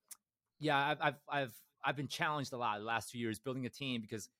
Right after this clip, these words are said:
people have different ideas, different way of seeing things. I gotta be able to accept, like, they, they, they, they,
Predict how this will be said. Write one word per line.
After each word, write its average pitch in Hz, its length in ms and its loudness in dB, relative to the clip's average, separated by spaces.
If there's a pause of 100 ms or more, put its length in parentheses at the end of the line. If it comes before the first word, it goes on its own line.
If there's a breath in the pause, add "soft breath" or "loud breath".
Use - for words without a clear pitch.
(160)
people 220 140 2
have 202 120 6
different 160 220 2
ideas, 131 380 2
different 117 400 -6
way 117 100 0
of 110 80 0
seeing 131 200 -6
things. 156 300 -4 (300)
I 151 140 2
gotta 156 200 6
be 135 140 0
able 127 120 2
to 117 60 2
accept, - 480 -4 (340)
like, 110 260 0 (600)
they, 143 280 2
they, 135 260 2 (260)
they, 127 140 -6 (100)
they, 135 280 2